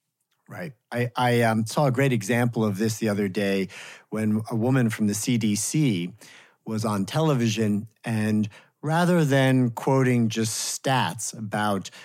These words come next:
uh, how important it is that we protect ourselves so that we don't infect our families, she told a story of her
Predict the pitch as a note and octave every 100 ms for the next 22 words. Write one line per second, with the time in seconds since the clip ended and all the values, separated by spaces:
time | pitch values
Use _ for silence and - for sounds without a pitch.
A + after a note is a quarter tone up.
0 | - _ G#2 F#2+ F#2+ F#2+ F2+ A2 G#2+ A2
1 | A2 B2+ A#2 A2 G#2 G2 F#2 G#2+ G2 G#2+
2 | G#2+ G2 F#2 F#2+ - - _ - A2+ -
3 | B2+ B2 A2+ G#2+ G#2+ A#2+ G#2+ G#2+ F#2 -
4 | G2+ G2 G#2 G#2 G#2+ G#2+ G#2 A2 F#2 -
5 | G#2+ G#2 - - _ _ _ F#2 E2+ -
6 | A#2+ B2+ A2+ F2+ E2+ A#2 - - - -
7 | - C#3+ C3+ D3+ C#3+ A#2+ A2+ - - D#3+
8 | D#3 G#2 F2+ G2+ A2+ A2 G2 - A#2+ A2
9 | G#2+ G2+